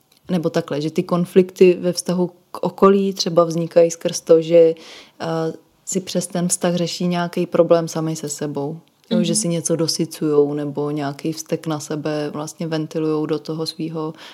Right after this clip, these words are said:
Speaker 1: partnera, kamaráda a
Speaker 2: Mhm.
Speaker 1: rodiny. Takže tohle to se tam taky objevuje.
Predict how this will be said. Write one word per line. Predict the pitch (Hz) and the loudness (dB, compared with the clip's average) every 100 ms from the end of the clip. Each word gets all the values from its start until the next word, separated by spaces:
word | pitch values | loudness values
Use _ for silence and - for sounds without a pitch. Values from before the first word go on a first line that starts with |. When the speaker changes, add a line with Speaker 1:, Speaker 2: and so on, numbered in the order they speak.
| - | -8
Speaker 1:
partnera, | 165 165 170 165 151 | -8 -4 -4 -2 -2
kamaráda | 151 160 160 147 143 151 151 147 - 226 | -4 -6 -4 -4 -4 -4 -4 -6 -6 -6
a | 220 147 | -4 -4
Speaker 2:
Mhm. | 156 | -4
Speaker 1:
rodiny. | 170 160 156 156 156 - - - - - - - _ _ _ _ | -6 -6 -6 -6 -10 -18 -20 -20 -20 -20 -20 -20 _ _ _ _
Takže | 156 156 | -12 -10
tohle | 156 160 156 | -10 -10 -10
to | 151 - | -10 -12
se | 165 | -14
tam | 160 156 | -12 -12
taky | 147 - - | -12 -14 -14
objevuje. | 139 143 143 143 | -10 -10 -10 -12